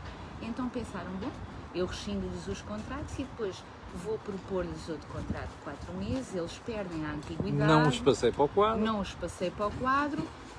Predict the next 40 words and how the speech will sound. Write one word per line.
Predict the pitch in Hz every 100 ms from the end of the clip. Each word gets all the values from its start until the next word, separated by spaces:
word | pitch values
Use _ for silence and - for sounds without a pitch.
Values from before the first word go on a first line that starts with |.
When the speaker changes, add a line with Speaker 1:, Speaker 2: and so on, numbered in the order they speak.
| -
Speaker 1:
e, |
e, | - 190 277 285 285 - -
no | 254 285
fundo, | - 294 294 285
é |
tratar | 277 254 269 - 220 170 151
os | 175 185
enfermeiros. | 208 - 196 180 165 - _ 156 160 - 160
Speaker 2:
O |
Estado | 143 - 143 127
não | 151
os | 151
deixa | 135 160 -
sair, | 160 180 180 226 - - - -
precisamente | - 202 143 123 127
por | - 131
causa | 131 120 135
dos | 120 131 131
regimes | 117 123 147 131
excepcional | - 131 - 127
de | 117
estado | - 120
de | 123
emergência. | 120 104 - - -
Speaker 1:
É | 175
verdade, | 156 147 135 135 - -
nós | 143 147
sabemos | - 143 - -
que | - 160
isso | -
está | 160
a | 156
acontecer. | - 151 151 - 147 156 190 - - - - 165
Ah, | 165 160 156 151 - - -
é, | - 175 175
é | 180 185
aqui | 175 - 202 185
uma | 180 175
boa | 196 202
altura | 190 - 214 208